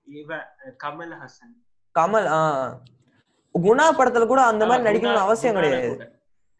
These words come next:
Speaker 2: நடிச்சிருந்தா விக்ரம் மாதிரி வந்து ஒரு மிசோகினிஸ்ட் மாதிரி நடிச்சிருக்கலாம். But ஆனா வந்து என்னன்னு பார்த்தோன்னா, ரோல், அந்த குணா படத்துல அந்த ரோல் இம்பாக்ட்ஃபுல்லா இருந்துச்சு பாரு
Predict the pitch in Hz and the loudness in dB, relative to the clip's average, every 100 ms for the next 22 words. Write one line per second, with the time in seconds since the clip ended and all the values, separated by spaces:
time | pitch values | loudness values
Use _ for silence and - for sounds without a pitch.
0 | _ - 180 226 254 247 262 233 175 240 | _ -2 0 0 0 0 2 2 2 0
1 | 240 233 240 233 226 226 208 202 190 196 | 2 2 2 2 2 2 2 -2 -6 -2
2 | 214 208 196 - 190 202 196 180 190 170 | -2 -2 -8 -10 -6 -2 -2 -2 -4 -4
3 | 160 156 147 156 165 196 185 185 196 190 | -4 -4 -2 -2 -2 -2 -6 -6 -4 -2
4 | 160 135 - _ _ _ - 214 202 190 | -4 -6 -14 _ _ _ -8 -6 -4 -6
5 | 196 240 226 - _ - 151 165 214 226 | -4 -4 -6 -12 _ -8 -4 2 4 4
6 | - 165 160 202 247 247 196 214 240 220 | 2 -4 -4 0 0 0 -2 -2 0 0
7 | 185 170 190 247 220 190 220 220 - 196 | 0 0 2 2 2 0 -2 -2 -4 -4
8 | 170 147 135 131 127 120 | -4 -6 -12 -10 -8 -10